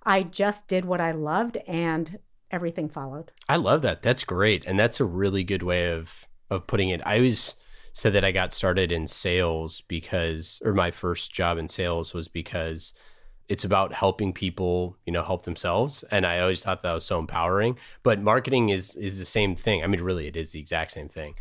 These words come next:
Speaker 2: Helping people see something that they don't know that
Speaker 1: Right.
Speaker 2: they might want or might help them in some way or change their lives. Early in your career, you worked for a little guy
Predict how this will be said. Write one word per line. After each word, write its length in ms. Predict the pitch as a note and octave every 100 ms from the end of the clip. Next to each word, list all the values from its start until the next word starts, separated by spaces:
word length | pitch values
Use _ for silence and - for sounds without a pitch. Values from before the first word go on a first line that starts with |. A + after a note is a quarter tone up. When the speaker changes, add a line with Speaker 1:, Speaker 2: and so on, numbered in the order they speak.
| - -
Speaker 2:
Helping 320 | - G#2 A2+ F#2+
people 260 | G#2+ F#2+
see 260 | - - F#2+
something 460 | - F#2+ F2+ F#2
that 200 | E2+ E2
they 120 | - E2+
don't 240 | F2+ F2
know 320 | F2 F2 F2
that 60 | F2
Speaker 1:
Right. 120 | E2+
Speaker 2:
they 120 | F2
might 240 | F2 E2 F#2
want 260 | D3 C#3+
or 80 | G2
might 280 | F2+ E2+ E2 _
help 220 | - A#2
them 160 | A#2 G#2
in 40 |
some 200 | F#2+ G2+
way 140 | F#2 F2
or 100 | E2
change 300 | - E2+ -
their 140 | E2+
lives. 440 | E2 E2+ E2 - - - - - - - - -
Early 260 | C3+ G3 G3+
in 100 | D#3
your 120 | C3
career, 720 | - G#2 G2+ A2+ F#2+ F2+ F2 - - _ - _ -
you 180 | F#2+
worked 300 | G2 A2+ A#2+
for 180 | - A#2
a 60 | G2
little 260 | G2+ B2+
guy 540 | A#2+ F#2+ F#2+ F#2 G2